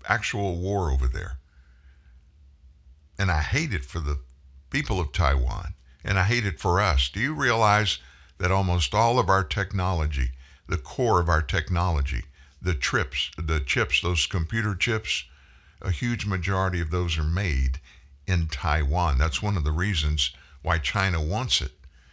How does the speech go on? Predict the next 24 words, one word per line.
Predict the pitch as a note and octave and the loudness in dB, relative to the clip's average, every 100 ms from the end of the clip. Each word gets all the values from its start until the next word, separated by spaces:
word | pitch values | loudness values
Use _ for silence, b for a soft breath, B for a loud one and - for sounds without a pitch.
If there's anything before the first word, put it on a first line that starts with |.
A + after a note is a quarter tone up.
| b b b b | b b b b
They | - G2 | -2 0
want | F#2+ | 0
to | F2+ | 0
be | E2 E2+ | 0 2
able | F2+ E2+ | 2 0
to | F2 | 2
stop | E2 - - - B2 A#2+ D2 - - - - - | 4 4 4 4 6 6 4 -2 -14 -16 -20 -2
us, | A2+ F#2 D2+ - - - - | 2 4 6 4 4 0 -6
the | F2+ | -2
United | F#2 F#2 F2+ D#2 | 2 2 2 0
States, | - F2+ E2+ D2+ - b b b b b | -2 0 -2 -2 -4 b b b b b
from | - F#2+ D#2+ | -4 -2 0
getting | B2+ B2+ F#2 D2+ | 0 2 2 2
those | D2 C2+ | 0 -2
chips | - - A1+ - - - - - | -2 -2 -2 -2 -2 -2 -10 -12
from | E2+ D2+ | -6 -4
Taiwan. | - E2+ D#2 C#2 F2+ D2+ A1 - b b b | -2 0 2 0 0 0 -2 -4 b b b
We're | F#2+ G#2+ A2+ G#2 | -2 2 4 4
in | F2 D#2+ D#2 | 4 0 4
rapid | A#2 B2+ - F2 - | 6 6 4 -4 -4
production | G2 G2+ B2 - F#2 | -2 2 2 0 -2
across | D#2+ - G2+ - - | -2 0 0 0 -2
the | |
nation, | F2 G#2+ G#2+ - D2 | 0 0 0 0 0